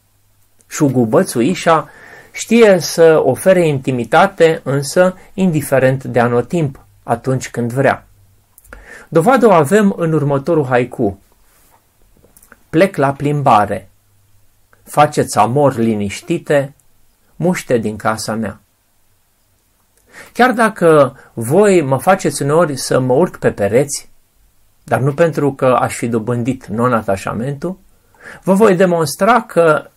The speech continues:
nu am spirit vechi testamentar. Drept urmare, vă pun la dispoziție casa mea. Sunt unele acte care necesită singurătate, intimitate.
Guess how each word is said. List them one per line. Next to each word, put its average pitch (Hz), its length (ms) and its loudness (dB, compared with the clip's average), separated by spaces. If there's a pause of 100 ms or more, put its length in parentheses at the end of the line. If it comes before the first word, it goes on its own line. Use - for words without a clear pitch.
nu 139 220 0
am 151 180 2
spirit - 540 -2
vechi 135 320 -4
testamentar. 127 920 -4 (800)
Drept 190 320 -2
urmare, 190 580 0 (300)
vă 123 220 -2
pun 190 220 -2
la 139 140 0
dispoziție 117 920 -6
casa 120 360 -10
mea. 110 260 -8 (1800)
Sunt 220 240 -4
unele 240 260 0
acte 185 420 0
care 151 240 -2
necesită 156 600 -6
singurătate, 139 1120 -4
intimitate. 120 920 -6